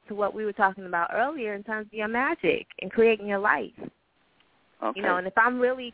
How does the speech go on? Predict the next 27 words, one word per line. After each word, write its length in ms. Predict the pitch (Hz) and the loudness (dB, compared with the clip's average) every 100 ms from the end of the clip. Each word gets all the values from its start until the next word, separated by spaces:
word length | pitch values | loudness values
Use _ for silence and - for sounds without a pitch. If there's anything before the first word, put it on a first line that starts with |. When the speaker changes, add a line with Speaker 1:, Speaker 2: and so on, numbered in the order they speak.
| - | -14
Speaker 1:
if 120 | - | -2
I'm 180 | 190 247 | 0 0
claiming 420 | - 254 247 226 - | -4 -8 -6 -10 -14
to 80 | 202 | -12
be 140 | 208 | -10
a 60 | 190 | -2
sovereign 380 | 214 208 202 190 | 2 2 0 -6
being, 400 | 202 226 196 - - _ _ _ _ - | -4 -4 -8 -14 -20 _ _ _ _ -8
and 120 | 165 | 2
I 80 | 175 | 4
know 220 | 202 214 | 4 2
I'm 160 | 226 208 | 0 -2
a 100 | - | -6
sovereign 380 | 185 190 180 170 | -4 -4 -8 -12
being, 260 | 190 185 170 | -12 -12 -10
then 140 | 170 | -2
what 140 | 196 - | -2 -2
the 100 | 180 | -4
hell 260 | 180 202 196 | 2 2 2
am 120 | 196 | -4
I 100 | 185 | -6
going 280 | 180 175 175 | -4 -4 -6
to 80 | 175 | -8
this 120 | 165 180 | -8 -6
man's 240 | 175 151 - | -6 -8 0
court 240 | 196 - - | 2 2 0
for, 300 | - - | -8 -8